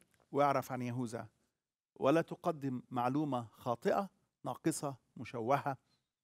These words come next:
هدفها ضلال الآخرين.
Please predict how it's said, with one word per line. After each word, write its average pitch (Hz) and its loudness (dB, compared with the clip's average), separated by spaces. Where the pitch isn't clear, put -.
هدفها 120 0
ضلال 120 2
الآخرين. - -10